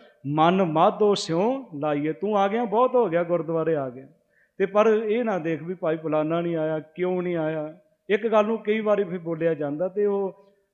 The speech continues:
ਚੰਗੀ ਗੱਲ ਨਹੀਂ ਹੈ ਸਾਡੇ ਵਾਸਤੇ। ਪੜ੍ਹੇ ਲਿਖੇ ਲੋਕ ਇੱਦਾਂ ਦੀਆਂ, ਅ, ਹਰਕਤਾਂ ਕਰਦੇ ਆ। ਤੇ ਸਤਿਗੁਰੂ ਮਹਾਰਾਜ ਕਹਿੰਦੇ, "ਉਹ ਤਾਂ ਡੈੱਡ ਬਾਡੀ ਹੈ, ਜੇ ਆ ਕੇ ਵੀ ਕੁਛ ਨਹੀਂ ਪ੍ਰਾਪਤ ਕੀਤਾ ਨਾ।" ਉੱਦਾਂ ਹੁੰਦਾ, ਕਹਿੰਦੇ, ਉਹ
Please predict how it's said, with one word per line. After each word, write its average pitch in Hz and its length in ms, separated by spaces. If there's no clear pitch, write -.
ਚੰਗੀ 226 360
ਗੱਲ 190 140
ਨਹੀਂ 156 160
ਹੈ 170 60
ਸਾਡੇ 156 300
ਵਾਸਤੇ। 151 360
ਪੜ੍ਹੇ 233 300
ਲਿਖੇ 196 300
ਲੋਕ 151 420
ਇੱਦਾਂ 160 240
ਦੀਆਂ, 170 320
ਅ, - 560
ਹਰਕਤਾਂ 190 380
ਕਰਦੇ 156 380
ਆ। 196 60
ਤੇ 196 120
ਸਤਿਗੁਰੂ 196 480
ਮਹਾਰਾਜ 170 360
ਕਹਿੰਦੇ, 196 260
"ਉਹ 226 140
ਤਾਂ 220 280
ਡੈੱਡ 185 320
ਬਾਡੀ 170 360
ਹੈ, 160 40
ਜੇ 185 160
ਆ 185 200
ਕੇ 208 200
ਵੀ 269 100
ਕੁਛ 233 240
ਨਹੀਂ 208 160
ਪ੍ਰਾਪਤ 170 400
ਕੀਤਾ 160 300
ਨਾ।" 226 80
ਉੱਦਾਂ 208 280
ਹੁੰਦਾ, 156 280
ਕਹਿੰਦੇ, 190 280
ਉਹ 180 340